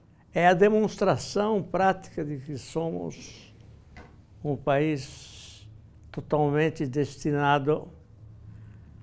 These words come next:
a ser secundário, a ser caduatário,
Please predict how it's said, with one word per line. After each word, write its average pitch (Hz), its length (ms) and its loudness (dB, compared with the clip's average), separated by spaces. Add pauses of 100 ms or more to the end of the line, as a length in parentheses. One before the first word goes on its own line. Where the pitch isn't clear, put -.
(260)
a 113 100 -8
ser 165 320 -2
secundário, 117 1040 -4 (560)
a 110 60 -8
ser 147 360 -2
caduatário, 127 1160 2